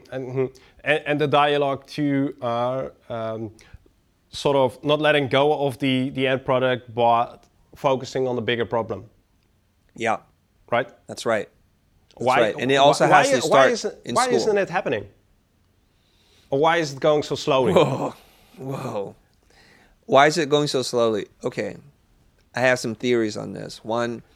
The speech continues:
Speaker 1: <laughs>
Speaker 2: change is very difficult for people. If you think about everything that's in your life, like, why don't you go and run a marathon today? Why don't you pick up four business books and put down one design book?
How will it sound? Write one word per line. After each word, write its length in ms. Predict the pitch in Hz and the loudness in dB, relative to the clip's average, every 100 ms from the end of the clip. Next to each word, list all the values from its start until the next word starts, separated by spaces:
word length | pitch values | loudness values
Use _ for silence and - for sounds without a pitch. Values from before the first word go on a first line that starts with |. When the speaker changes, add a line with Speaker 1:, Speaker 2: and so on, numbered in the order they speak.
| _ | _
Speaker 1:
<laughs> 220 | - - | -12 -8
Speaker 2:
change 340 | - 139 151 | -4 -2 -2
is 140 | 139 117 | -4 -4
very 200 | 120 113 | -2 -2
difficult 480 | 120 117 113 107 110 | -4 -6 -8 -8 -10
for 140 | 113 | -14
people. 480 | - 101 - - - _ _ _ _ _ _ _ _ | -14 -14 -14 -14 -16 _ _ _ _ _ _ _ _
If 160 | - 110 | -14 -8
you 80 | 120 | -6
think 220 | 143 143 | -4 -4
about 280 | 131 131 92 | 2 2 2
everything 360 | 131 139 139 135 | 0 0 -2 -4
that's 180 | 113 | -4
in 80 | 120 | -6
your 140 | 117 110 | -6 -4
life, 260 | 107 101 | -2 -2
like, 180 | 98 98 | -6 -8
why 200 | 104 123 | 0 0
don't 160 | 180 156 | 0 -6
you 100 | 151 | -2
go 160 | 151 | 0
and 80 | 143 | 2
run 180 | 123 123 | 0 -2
a 20 | |
marathon 540 | 110 110 117 113 104 101 | -4 -4 -6 -6 -8 -8
today? 360 | 101 90 80 - _ _ _ | -8 -8 -10 -16 _ _ _
Why 180 | 95 123 | -4 -2
don't 200 | 160 135 | -2 -2
you 260 | 139 131 - - _ | -2 -2 -6 -16 _
pick 160 | 151 | -4
up 160 | 160 - | -4 -4
four 200 | - 143 | 0 0
business 360 | 120 131 151 131 | 2 0 -2 -6
books 220 | 113 104 | -6 -6
and 100 | 107 | -8
put 140 | 131 | -6
down 200 | 131 117 110 | -4 -4 -4
one 140 | 117 | -4
design 320 | 110 107 117 | -6 -6 -6
book? 280 | 104 87 - | -8 -12 -12